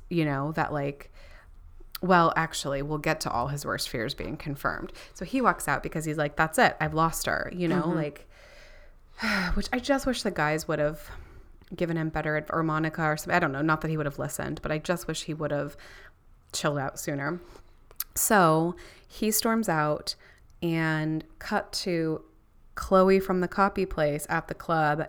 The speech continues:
Speaker 1: yammering on about really annoying copy stuff.
Speaker 2: I know.
Speaker 1: So
Speaker 2: <laughs>
Speaker 1: either she's just super lame and doesn't know what else to talk about,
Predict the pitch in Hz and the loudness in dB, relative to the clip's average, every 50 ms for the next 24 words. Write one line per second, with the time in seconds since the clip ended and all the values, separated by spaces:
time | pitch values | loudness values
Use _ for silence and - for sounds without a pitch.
0 | - - 165 156 156 156 151 156 170 180 185 190 196 202 196 202 196 196 196 196 | -8 -10 -8 -6 -4 -4 -2 0 0 2 2 2 2 2 0 0 0 2 2 4
1 | 190 170 156 151 147 147 - - 156 156 151 151 143 - - 156 156 160 190 233 | 4 4 4 4 2 0 -2 -4 -2 -2 -2 -2 -2 -4 -6 -6 -4 -2 0 0
2 | 269 285 - 233 220 196 165 151 156 165 165 165 165 160 - - - - - 151 | 0 0 0 0 0 2 2 2 2 2 2 2 0 -2 -4 -8 -12 -8 -6 -6
3 | 165 - 123 123 147 - - - - 98 - 165 - - - 175 175 170 160 160 | -4 -4 -4 -4 -4 -4 -2 0 0 0 0 0 -4 -4 -2 0 0 2 2 2
4 | 156 147 143 147 147 156 165 - - - - - - - 247 - - 185 175 165 | 4 4 4 4 2 0 -2 -6 -10 -20 -16 -2 4 4 4 4 4 2 2 0
5 | 165 - - - - - 180 185 202 285 233 226 226 226 226 214 - - - - | 0 -2 -4 -4 0 0 2 2 2 2 2 2 2 2 0 -2 -4 -6 -2 0
6 | 190 190 202 202 - - 262 254 - - - 220 214 - 190 180 170 165 156 151 | 2 2 2 0 0 -2 -2 0 0 -2 -2 -2 0 2 2 2 2 2 0 0
7 | 156 165 180 196 208 - - 170 165 165 160 160 170 - 165 165 160 151 156 151 | 0 2 2 2 0 0 0 -2 0 0 0 -2 -2 -2 -2 -2 0 0 0 0
8 | 151 151 151 - - - - 165 156 156 - 214 226 247 269 285 - - | 0 -2 -2 -4 -6 -4 -2 -2 -2 0 0 2 2 4 2 2 0 -2